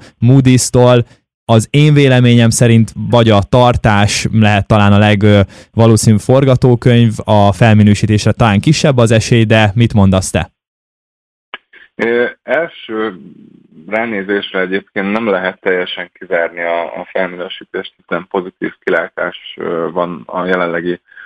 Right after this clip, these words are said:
Speaker 2: adós besoroláshoz rendelve, ami ráadásul alacsonyabb, mint az S and P-nél, illetve a Fitch Ratingsnél, tehát egy, egy fokozattal alacsonyabb besorolás van érvényben.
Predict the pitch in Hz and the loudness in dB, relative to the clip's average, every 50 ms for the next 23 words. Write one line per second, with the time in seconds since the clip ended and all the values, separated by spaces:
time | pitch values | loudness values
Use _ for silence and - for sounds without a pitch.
0 | _ _ _ _ - - 90 92 92 90 90 90 95 92 - - 90 87 87 85 | _ _ _ _ -10 -6 -4 -4 -4 -4 -4 -6 -8 -8 -6 -6 -6 -4 -4 -4
1 | 92 98 - - 92 92 95 95 98 92 92 90 90 92 90 90 95 95 101 98 | -6 -8 -12 -14 -10 -8 -8 -6 -4 -4 -4 -2 -2 -4 -4 -6 -6 -6 -4 -4
2 | 104 101 101 101 101 - - 101 95 95 92 90 - - - 87 87 85 85 85 | -4 -6 -6 -8 -10 -8 -8 -6 -4 -4 -4 -6 -8 -12 -10 -8 -8 -8 -8 -8
3 | 87 87 90 87 - 87 87 90 90 _ - 87 87 90 - _ 90 90 87 87 | -12 -12 -12 -12 -10 -8 -8 -8 -8 _ -10 -10 -10 -12 -10 _ -8 -6 -6 -6
4 | 90 90 90 90 87 85 90 - - 87 87 - - 90 87 - - 92 87 92 | -6 -6 -6 -6 -6 -8 -10 -8 -8 -10 -10 -8 -10 -12 -10 -8 -8 -8 -8 -8
5 | - _ - 85 92 - _ _ _ 90 90 90 92 98 - - - - - _ | -10 _ -18 -20 -20 -20 _ _ _ -8 -6 -6 -6 -6 -10 -16 -20 -20 -20 _
6 | _ - 82 82 76 - 82 78 - 87 90 87 - - 87 85 90 78 85 87 | _ -10 -10 -8 -6 -6 -8 -6 -6 -8 -8 -8 -8 -10 -8 -8 -6 -6 -6 -8
7 | - _ 87 85 87 87 - _ 87 85 85 80 80 82 90 - - 85 82 80 | -8 _ -6 -4 -4 -6 -8 _ -12 -12 -12 -10 -10 -12 -12 -10 -10 -8 -6 -6
8 | 80 82 92 - - - 87 90 90 92 98 104 107 107 107 110 117 117 117 | -6 -8 -8 -10 -12 -10 -8 -6 -6 -4 -4 -4 -4 -4 -4 -4 -4 -6 -8